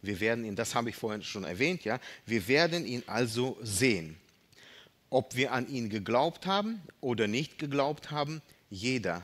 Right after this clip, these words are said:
wird ihn sehen. Aus Glauben wird dann Schauen sein, ja? Das, was wir geglaubt haben, werden wir dann mit unseren Augen sehen. Aber ich denke, dieses Erscheinen bedeutet auch noch eine, ein zweites. Und, ähm,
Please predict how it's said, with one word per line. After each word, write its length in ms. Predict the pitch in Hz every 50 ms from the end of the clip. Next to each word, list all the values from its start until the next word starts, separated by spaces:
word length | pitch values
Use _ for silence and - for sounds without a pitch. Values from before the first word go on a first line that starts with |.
| - -
wird 320 | 107 90 95 107 110 -
ihn 160 | 107 120 110
sehen. 440 | 101 95 110 107 92 82 76 73 73 - _ _ _ _ _ _ _ _ _ _ _ _ _ _ _ _ _ - - - - _
Aus 300 | - 120 113 104 92 98
Glauben 640 | 98 110 113 113 131 151 156 156 190 196 165 113 95
wird 180 | 104 113 107 - -
dann 400 | 101 92 110 107 117 131 135 131 - _ _ _ _ _ _
Schauen 520 | - - - 127 117 110 107 95 90 82
sein, 380 | 76 - 80 78 76 73 78 80 - _ _ _ _
ja? 280 | - 90 107 147 175 175 - _ _ _ _ _ _ _ _ _ _ _ _ _ -
Das, 260 | - 139 156 - -
was 180 | 117 - -
wir 80 | - 98
geglaubt 520 | 92 90 82 95 98 110 131 127 - -
haben, 300 | 139 135 135 139 143 110
werden 220 | 98 101 98 104 107
wir 120 | 107 101
dann 160 | 90 98 98
mit 160 | 98 90 - -
unseren 340 | 131 131 127 131 123 120
Augen 280 | - - 90 98 110 110
sehen. 340 | 95 - 95 85 80 78 - - - - - - - _
Aber 320 | - 165 185 156 120 104
ich 140 | 101 - -
denke, 280 | - 131 151 143 143
dieses 340 | 120 113 107 101 104 - -
Erscheinen 720 | - 117 104 98 - - - 143 165 190 185 156 123 113 98 90 95
bedeutet 480 | 107 104 98 110 127 147 147 156 - -
auch 200 | - 123 117 113
noch 120 | - -
eine, 220 | - 95 110 120 107 - - - -
ein 180 | - 120 110 107
zweites. 640 | - - - 127 131 147 139 - - - - - - - - - - - - - -
Und, 280 | 117 107 104 - -
ähm, 280 | 117 110 101 101 104